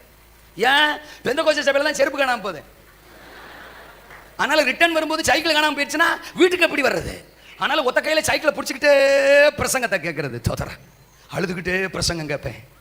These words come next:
"ஆண்டவரே, ஆண்டவரே," சோதரா, "ஆ, நான் இப்படி சைக்கிள் மிதிச்சு வந்து உங்க வார்த்தையை கேட்க வர்றேன்ப்பா. எத்தனை நாளைக்குப்பா நான் இப்படி சைக்கிள் மிதிச்சுக்கிட்டு நானே வந்து பிரசங்கம் கேட்க வருவேன்? என்னைக்குப்பா என்னை இப்படி மாத்துவீங்க?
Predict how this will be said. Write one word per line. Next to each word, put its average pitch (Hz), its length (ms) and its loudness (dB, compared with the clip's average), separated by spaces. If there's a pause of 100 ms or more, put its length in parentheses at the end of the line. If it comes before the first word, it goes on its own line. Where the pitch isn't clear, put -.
(320)
"ஆண்டவரே, 214 580 0 (200)
ஆண்டவரே," 196 540 -2
சோதரா, 165 280 -2 (500)
"ஆ, 185 180 2
நான் 143 140 -6 (160)
இப்படி 175 220 -4
சைக்கிள் 226 320 -2
மிதிச்சு 208 260 -8
வந்து 233 520 -4 (100)
உங்க 170 140 -4
வார்த்தையை 214 320 2
கேட்க 240 340 -2
வர்றேன்ப்பா. 240 480 0 (160)
எத்தனை 233 340 -2
நாளைக்குப்பா 247 300 0
நான் 233 240 0
இப்படி 247 460 -6
சைக்கிள் 247 300 -2
மிதிச்சுக்கிட்டு 254 320 -4
நானே 226 280 0
வந்து 262 180 -2
பிரசங்கம் 226 320 -4
கேட்க 254 180 -2
வருவேன்? 247 440 -2 (140)
என்னைக்குப்பா 254 480 0
என்னை 262 300 2
இப்படி 262 220 0
மாத்துவீங்க? 247 760 4